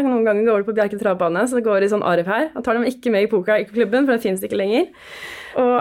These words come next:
en, en leken bestefar. En veldig tilstedeværende bestefar. Så de to, eh, jentene, de er, eh, alt for han. Derfor var det også kjempesårt for meg da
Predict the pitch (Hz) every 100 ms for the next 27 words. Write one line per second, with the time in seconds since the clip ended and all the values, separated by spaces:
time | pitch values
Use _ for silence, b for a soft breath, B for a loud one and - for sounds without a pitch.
0 | - 240 247 247 247 - 247 254 262 254
1 | 196 185 - _ 190 208 196 - - 107
2 | 214 - _ _ - 226 233 220 190 185
3 | - - 226 185 170 175 165 170 202 180
4 | 196 196 226 247 - _ - - 226 220
5 | 214 214 208 208 214 214 240 214 214 202
6 | - - 196 - - 107 - 101 92 -
7 | 110 113 110 107 - - - 190 185 202
8 | 202 - _ - 220 214 247 220 190 -
9 | 190 - 220 - - 202 160 - - 156
10 | - - - 185 190 226 233 B B B
11 | B - 190 190